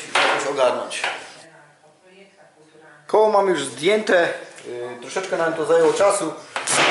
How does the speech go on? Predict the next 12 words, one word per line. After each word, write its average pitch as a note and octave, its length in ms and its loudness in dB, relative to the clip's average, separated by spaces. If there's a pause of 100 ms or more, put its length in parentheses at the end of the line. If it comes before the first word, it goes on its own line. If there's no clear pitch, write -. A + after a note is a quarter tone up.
Nie D#3+ 140 0
nagrywam D#3+ 320 -4
takich - 260 -8
rzeczy, E3+ 240 -4
żeby C#3+ 320 -6
nie, C#3 160 -6 (1120)
yy, A#2 340 -6
żeby B2+ 180 -10
po C3 140 -16
prostu C#3+ 380 -6
nie, B2+ 280 -4
nie, B2 220 -2